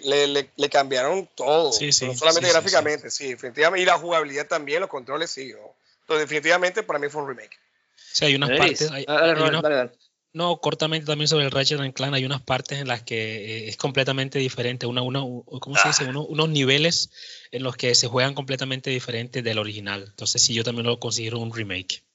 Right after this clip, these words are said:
Speaker 3: Bueno, Ronald, ya que estás ahí mismo, Resident Evil two,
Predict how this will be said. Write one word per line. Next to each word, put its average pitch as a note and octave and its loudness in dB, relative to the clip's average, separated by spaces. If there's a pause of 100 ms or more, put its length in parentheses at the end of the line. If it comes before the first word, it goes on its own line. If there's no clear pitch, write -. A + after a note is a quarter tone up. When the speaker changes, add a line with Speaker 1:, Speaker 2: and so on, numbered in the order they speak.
(540)
Speaker 3:
Bueno, C3 -8
Ronald, D3 2
ya B2 0
que C#3+ -10
estás D#3 -4
ahí D#3 -4
mismo, D3+ -6
Resident D3+ 2
Evil D3+ 2
two, D3+ -2